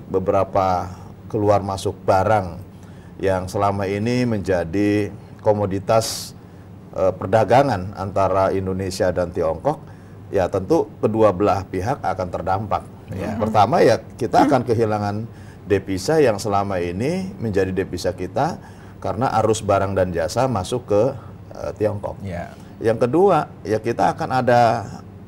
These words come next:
Speaker 1: eh, defisit komoditas tertentu atas,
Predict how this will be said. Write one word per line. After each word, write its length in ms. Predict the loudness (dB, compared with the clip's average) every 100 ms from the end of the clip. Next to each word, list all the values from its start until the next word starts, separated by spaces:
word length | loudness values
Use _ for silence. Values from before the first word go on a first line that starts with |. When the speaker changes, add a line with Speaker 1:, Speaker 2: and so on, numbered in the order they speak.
| -16 -4
Speaker 1:
eh, 300 | 2 4 4
defisit 600 | 4 2 0 0 -4 0
komoditas 480 | 2 2 0 0 -2
tertentu 560 | -2 -2 -2 -2 -4 -6 -18 -20 -12
atas, 640 | -6 0 0 0 -4 -10